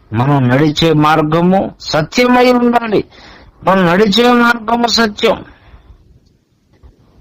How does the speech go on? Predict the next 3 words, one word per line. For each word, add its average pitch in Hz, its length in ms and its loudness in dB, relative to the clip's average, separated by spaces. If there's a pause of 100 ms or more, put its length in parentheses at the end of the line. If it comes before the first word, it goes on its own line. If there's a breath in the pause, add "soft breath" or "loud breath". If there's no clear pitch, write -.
(960)
అబద్ధాలను 214 760 2
నమ్మి 233 520 -4
యాత్ర 208 400 0